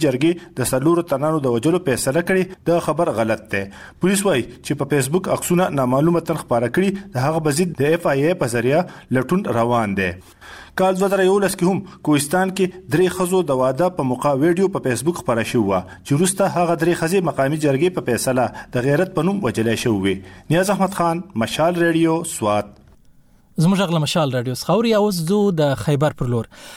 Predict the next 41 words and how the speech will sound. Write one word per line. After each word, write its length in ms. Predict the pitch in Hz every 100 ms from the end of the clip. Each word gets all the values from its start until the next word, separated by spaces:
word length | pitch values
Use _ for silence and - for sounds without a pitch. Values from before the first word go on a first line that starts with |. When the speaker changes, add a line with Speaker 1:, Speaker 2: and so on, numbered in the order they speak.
| - -
Speaker 2:
د 100 | 180
خیبر 240 | 226 247 226
ضلعې 200 | 233 254
په 100 | 220
تیرا 120 | 214 226
کې 160 | 196
د 80 | 180
وسوالو 380 | - 185 196 -
پر 140 | 151 160
ضد 160 | 170 151
د 80 | 151
پوځي 240 | 143 170 156
عملیاتو 380 | 151 151 151 139
له 80 | 156
ویرې 340 | 180 185 -
خوندي 300 | - 143 175 156
ځایونو 220 | 160 156
ته 100 | 143 135
د 60 | 143
کډه 220 | 123 -
سوو 180 | 156 139
کورنیو 340 | 139 131 127 120
شمیر 400 | - 170 196 196 196
له 240 | 151 131 117
درې 120 | 143 170 143
سوه 200 | 120 117
اوښتی 240 | - 110 107
دی. 80 | - _ - - - - 120
د 160 | 127 -
تیرا 180 | 131 131
د 140 | 127 123
کډوالو 320 | 131 131 -
کمیټې 260 | 127 - 135
یو 100 | 135 139
مشر 240 | 139 135
وایي 240 | 151 170
له 140 | 147 147
نوو 160 | 156 139
بې 160 | 131
ځایه 160 | 131 -
سوو 180 | 165